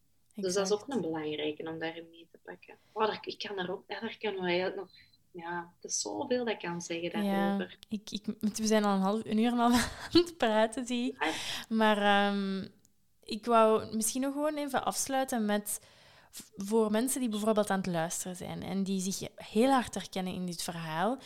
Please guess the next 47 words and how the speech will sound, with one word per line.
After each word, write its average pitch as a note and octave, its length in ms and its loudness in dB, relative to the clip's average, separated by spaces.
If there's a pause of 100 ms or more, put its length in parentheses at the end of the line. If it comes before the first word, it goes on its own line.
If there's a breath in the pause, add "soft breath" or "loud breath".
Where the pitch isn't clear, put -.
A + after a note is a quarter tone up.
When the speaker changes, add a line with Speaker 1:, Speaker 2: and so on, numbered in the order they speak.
(140 loud breath)
Speaker 2:
of A3+ 120 -2
misschien G#3+ 360 4
zelf F#3 180 4
al F3 140 4
wisten F3+ 280 -2
dat F#3 120 -4
ze - 80 -4
hoogsensitief F#3+ 720 -6
zijn, F3+ 280 -4
maar F#3 140 -2
er F3 80 -4
nog F3 180 -2
niet F#3+ 160 0
echt F3 140 -8
mee F#3 100 -2
aan E3+ 80 -6
de E3+ 60 -6
slag G3+ 260 -4
zijn B3 260 -2
gegaan. A#3+ 200 0 (460 loud breath)
Wat A3 300 6
raad A#3 240 2
je - 160 2
aan G#3+ 460 2 (560)
om G#3 520 6 (180)
te G#3+ 200 -2
doen? F3+ 440 4
En F3+ 460 -2 (760)
hoe, - 300 0
hoe A3+ 180 0
kunnen A3 200 0
ze F#3+ 80 -2
ook G3 100 -2
bij F#3+ 140 0
u B3+ 60 0
terecht? A3+ 500 -2
En F#3 320 -4
wat F#3 120 -4
heb F#3 140 -4
jij G3+ 200 0
te G#3+ 140 -4
bieden? G3+ 340 -2
Of - 480 -10
wat G#3+ 140 0
zijn A3+ 120 2
zo G#3 80 0
de G3 80 0